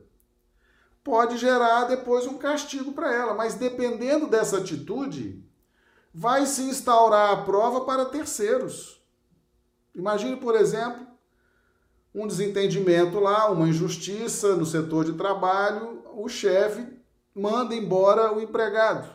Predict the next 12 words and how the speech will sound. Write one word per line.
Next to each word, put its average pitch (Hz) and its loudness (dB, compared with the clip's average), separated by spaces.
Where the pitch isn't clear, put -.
injustamente, 202 -6
por 156 -4
um, 135 -2
por 208 -10
uma 220 -8
interpretação 170 -2
errada 151 0
daquilo 131 -4
que - -14
o 131 -6
empregado 123 -2
falou, 175 2